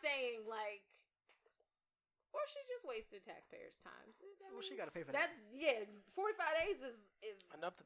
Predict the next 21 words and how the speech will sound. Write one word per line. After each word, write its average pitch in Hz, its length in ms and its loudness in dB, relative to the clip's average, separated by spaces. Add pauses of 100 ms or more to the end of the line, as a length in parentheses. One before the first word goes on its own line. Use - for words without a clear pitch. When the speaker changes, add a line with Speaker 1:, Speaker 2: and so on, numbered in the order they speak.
(100)
Speaker 2:
She 415 100 4
Speaker 3:
think. 330 80 8
Speaker 2:
on 285 80 10
probation 587 320 12
Speaker 1:
low 302 120 12
Speaker 2:
for - 80 8
two 466 40 2
years. 466 140 8
Speaker 1:
just - 180 8
Speaker 2:
Yeah, 494 80 8
Speaker 1:
because 320 240 10
Speaker 2:
yeah. 294 80 10
Speaker 1:
that 359 160 8
means 311 200 -4
there's 339 160 -2
two 370 120 2
cops 359 360 4
out 294 200 6
here 285 120 0
not 285 240 6 (120)
set-, 269 240 2